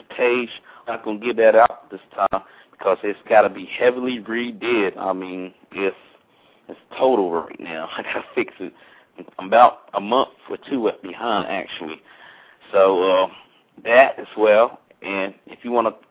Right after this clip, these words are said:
go ahead and send us an email, shoot us one up, and we'll try to answer all your questions or send it to the right people to give you the answers. You don't even gotta put your name in if you don't want to. It's N B underscore truth at yahoo dot com.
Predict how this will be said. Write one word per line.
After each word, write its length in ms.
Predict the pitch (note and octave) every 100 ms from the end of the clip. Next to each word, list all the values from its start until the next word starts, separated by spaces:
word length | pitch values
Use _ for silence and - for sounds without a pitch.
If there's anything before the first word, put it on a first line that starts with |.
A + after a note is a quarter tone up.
| _ _ _ -
go 220 | A#2+ A#2+
ahead 280 | A#2 B2 A#2
and 80 | A2 -
send 160 | A2+
us 80 | A2 -
an 80 | -
email, 480 | B2+ C#3+ A2 F#2+ - _ _ _ _ _ _ -
shoot 120 | D3+
us 80 | C#3 -
one 220 | B2 A#2+
up, 280 | A2+ G#2 - _ _ _ _ -
and 120 | F#2+
we'll 160 | A2 A2 -
try 140 | A#2 A2
to 60 |
answer 180 | A2+ -
all 220 | G#2 A#2
your 120 | A#2
questions 460 | G#2+ - A2 - F#2
or 160 | F2+ F2+ _
send 140 | A#2 A2
it 100 | -
to 60 |
the 60 | G#2
right 200 | G#2 G2
people 200 | G#2 G2
to 60 | G2+
give 200 | A2 A2
you 80 | G#2
the 120 | -
answers. 340 | F2 - -
You 140 | G#2+ B2+
don't 80 | C3
even 100 | A#2+
gotta 180 | A2+
put 100 | - -
your 80 | E2+
name 300 | F2+ G#2+ G#2+
in 80 | F2
if 80 | -
you 80 | F#2
don't 160 | F#2
want 220 | F#2 A2 - -
to. 140 | D#2 _ _ _ - _
It's 140 | G#2 -
N 260 | G#2 C3+ C#3
B 300 | B2+ C3 D3 _ _ _
underscore 460 | - A#2 A#2 B2+ A#2+ -
truth 220 | - B2+ B2+ - _ _ _ -
at 140 | F2
yahoo 580 | G2 A#2 A#2+ - B2 B2 - _ _ _ G#2+
dot 260 | G#2+ -
com. 380 | - G#2+ F2 E2+